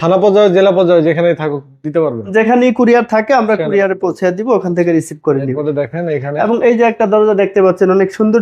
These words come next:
Speaker 2: ডিজাইন। এই দরজাগুলো আমরা নারায়ণগঞ্জে বিক্রি করছি। এই দরজাগুলোর সাথে ওনার লোহা কাঠের চৌকাঠ আছে। এই
Speaker 1: হুম।
Speaker 2: পাল্লাগুলো আমরা এরকম হাফ লেকার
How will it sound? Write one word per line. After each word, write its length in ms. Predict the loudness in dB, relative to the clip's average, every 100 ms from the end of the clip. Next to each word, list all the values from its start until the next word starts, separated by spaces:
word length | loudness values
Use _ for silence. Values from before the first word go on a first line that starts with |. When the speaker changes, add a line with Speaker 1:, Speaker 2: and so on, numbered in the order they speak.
| 0
Speaker 2:
ডিজাইন। 320 | 0 2 0 -2 _ _ -2
এই 120 | 0
দরজাগুলো 500 | 2 2 2 2 2 0
আমরা 140 | 0
নারায়ণগঞ্জে 600 | 0 2 2 2 0 0
বিক্রি 280 | -4 -6 -6
করছি। 320 | -4 -4 -6 -12 -14 _ _
এই 120 | -2 0
দরজাগুলোর 600 | 0 2 0 2 0 0
সাথে 180 | 0 2
ওনার 220 | 2 2 2
লোহা 200 | 2 2
কাঠের 300 | 0 -2 -2
চৌকাঠ 320 | 0 0 -2 -4
আছে। 220 | -10 -12 -8
এই 160 | -4 -2
Speaker 1:
হুম। 80 | 0
Speaker 2:
পাল্লাগুলো 500 | 0 0 -2 -2 -2
আমরা 260 | -2 -4 -2
এরকম 320 | 0 0 -2 -4 _ _ _ _ _ _ -6
হাফ 220 | -4 -2 -2
লেকার 320 | -2 0